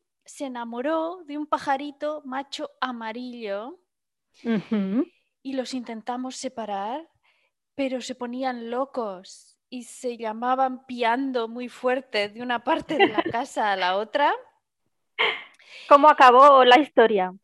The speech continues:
Speaker 1: Los volvimos a poner juntos, pero
Speaker 2: Sí.
Speaker 1: entonces la pareja del pajarito amarillo estaba muy celosa y
Speaker 2: Ujú.
Speaker 1: atacó a la pajarita azul porque,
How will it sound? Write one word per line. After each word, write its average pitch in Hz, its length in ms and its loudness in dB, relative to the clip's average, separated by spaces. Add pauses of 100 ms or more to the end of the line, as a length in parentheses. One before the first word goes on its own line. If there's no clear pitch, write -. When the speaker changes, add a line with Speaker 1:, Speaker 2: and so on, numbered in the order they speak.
(120)
Speaker 1:
Los 240 380 -8
volvimos 247 600 -4
a 285 120 -2
poner 254 300 -8
juntos, 311 1200 -8
pero 240 180 -4
Speaker 2:
Sí. - 0 -
Speaker 1:
entonces 269 720 2
la 220 160 -10
pareja 254 500 -8
del 220 300 -18
pajarito 233 500 -12
amarillo 254 720 -10
estaba 214 380 -4
muy 240 260 -10
celosa 226 840 -6 (760)
y 240 80 2
Speaker 2:
Ujú. - 20 4
Speaker 1:
atacó 277 720 -2 (420)
a 220 100 -4
la 208 160 -6
pajarita 214 540 -10
azul 214 440 -14 (920)
porque, 196 280 -12